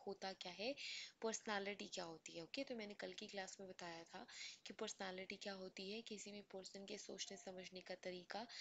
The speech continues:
जिस तरीके से उसका emotional pattern है, ये सारी की सारी चीज़ें पर्सनैलिटी के अंदर आती हैं। And disorder ऐसी चीज़ होती है जो कि अपने ऑर्डर से हट चुकी है, जो उनका ideal order होता है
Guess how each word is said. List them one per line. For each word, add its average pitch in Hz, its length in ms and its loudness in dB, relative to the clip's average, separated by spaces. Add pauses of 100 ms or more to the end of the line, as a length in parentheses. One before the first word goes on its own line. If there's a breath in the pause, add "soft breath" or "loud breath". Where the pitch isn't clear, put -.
(220 loud breath)
जिस 214 180 2
तरीके 202 340 0
से 214 120 -2
उसका 208 220 -2 (120)
emotional 196 400 -2
pattern 190 480 -2
है, 208 100 -2
ये 240 140 0
सारी 190 320 -4
की 214 80 0
सारी 185 260 0 (140)
चीज़ें 202 220 0
पर्सनैलिटी 185 600 -6
के 185 140 -8
अंदर 185 240 -8
आती 175 340 -8
हैं। 277 80 -6 (460 loud breath)
And 202 140 4
disorder 196 600 2
ऐसी 196 240 -2
चीज़ 214 240 -4
होती 196 240 -2
है 254 60 2
जो 247 100 -2
कि 233 140 0
अपने 226 200 -2
ऑर्डर 185 300 -4
से 214 140 -4
हट 202 200 -6
चुकी 202 180 -2
है, 220 180 -2
जो 233 120 -2
उनका 220 300 -2
ideal 180 460 -2
order 185 260 -2
होता 185 220 0
है - 200 -2